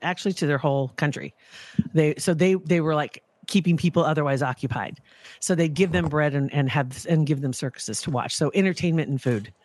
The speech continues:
basically distractions, distractions. And so basically yesterday, Demolition Man was my bread and circuses. If you get a chance, just, just Google bread and circuses.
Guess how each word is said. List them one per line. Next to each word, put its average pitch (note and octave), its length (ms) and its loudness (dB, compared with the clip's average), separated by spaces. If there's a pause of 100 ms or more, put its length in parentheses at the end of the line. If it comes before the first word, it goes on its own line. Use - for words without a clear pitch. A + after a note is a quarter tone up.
(240)
basically D3+ 580 0 (240)
distractions, - 840 -4 (220)
distractions. - 760 -2 (320)
And D#3 100 4
so F#3 140 0
basically F3 480 0
yesterday, D#3 280 -2
Demolition D3 520 2
Man C3+ 180 2
was C3+ 140 0
my C3+ 100 0
bread B2 220 -2
and A#2+ 100 -4
circuses. - 480 -6
If G3+ 120 4
you B3 80 4
get C4+ 100 2
a B3 60 0
chance, G3 280 2
just, - 240 -2
just A#3 240 0
Google F#3+ 320 4
bread D#3+ 380 0
and C#3+ 260 -2
circuses. - 640 -8